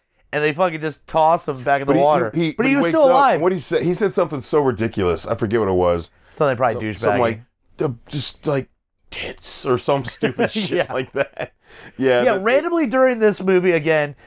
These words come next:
Speaker 1: that's not taking itself seriously, Jerry O'Connell is directing a girls, is a director
Speaker 2: Wild,
Speaker 1: of
Speaker 2: Wild
Speaker 1: Girls
Speaker 2: Girls or
Speaker 1: Gone
Speaker 2: something like
Speaker 1: Wild
Speaker 2: but
Speaker 1: type
Speaker 2: Wild
Speaker 1: thing.
Speaker 2: Girls. It's
Speaker 1: Yeah,
Speaker 2: like
Speaker 1: Wild
Speaker 2: Wild,
Speaker 1: Girls.
Speaker 2: Wild Girls or something
Speaker 1: Yeah.
Speaker 2: like that. It's some stupid shit. Yeah, it's fucking,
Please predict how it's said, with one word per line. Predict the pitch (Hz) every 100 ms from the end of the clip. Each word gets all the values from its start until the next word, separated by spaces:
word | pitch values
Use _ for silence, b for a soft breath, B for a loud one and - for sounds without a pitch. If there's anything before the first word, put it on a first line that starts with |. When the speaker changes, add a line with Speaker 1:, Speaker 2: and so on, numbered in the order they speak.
| b
Speaker 1:
that's | 143 135
not | 185 180
taking | 190
itself | 170 165
seriously, | 143 147 143 135 B B
Jerry | - 170 226
O'Connell | 196 175 156 147 b b
is | - 143 135
directing | 156 143 143 151 139 135 -
a | 131 120
girls, | 104 139 151 156 -
is | - 127
a | 139 127
director | 123 151 147 123
Speaker 2:
Wild, | 127 123 120
Speaker 1:
of |
Speaker 2:
Wild | 107 120 113
Speaker 1:
Girls | 98 98 92
Speaker 2:
Girls |
or |
Speaker 1:
Gone | 185 160
Speaker 2:
something | 143
like | 147
Speaker 1:
Wild | 143 147 147 143
Speaker 2:
but | 135
Speaker 1:
type | 135 123
Speaker 2:
Wild | 127 123 98
Speaker 1:
thing. |
Speaker 2:
Girls. | 92 76 -
It's | 135
Speaker 1:
Yeah, | 117
Speaker 2:
like | 101
Speaker 1:
Wild | 123 110
Speaker 2:
Wild, | 101 98
Speaker 1:
Girls. | 95
Speaker 2:
Wild | 98 90 82
Girls | 85 82 85
or |
something | 82 80
Speaker 1:
Yeah. | 95 85
Speaker 2:
like | 78
that. | _ _ _ - 90
It's | 95
some | 123 113
stupid | - 104 87
shit. | - 98 92 -
Yeah, | 113 98
it's | 107
fucking, | - 139 117 101